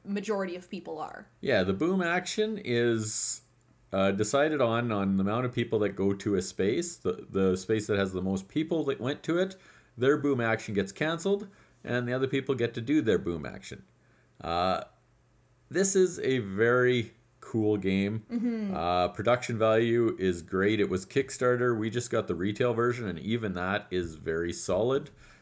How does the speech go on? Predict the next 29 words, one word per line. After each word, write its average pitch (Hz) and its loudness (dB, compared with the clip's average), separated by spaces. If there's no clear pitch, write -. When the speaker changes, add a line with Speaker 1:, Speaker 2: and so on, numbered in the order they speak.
Speaker 2:
Uh, 87 0
I'm 107 0
missing 127 0
some 98 0
of 92 2
the 90 -2
cool 92 -2
gold 73 -8
pieces 76 -6
and 67 -10
a 69 -12
couple 76 -8
more 71 -10
wooden 82 -4
pieces, 82 -6
but 71 -6
Speaker 1:
We 466 -2
can 262 -2
always 175 -2
upgrade - -12
those. 160 -12
Speaker 2:
yeah, 90 0
those 123 2
can 123 -4
be 113 2
upgraded 107 2
at 87 -2
any 90 -2
time. 69 -8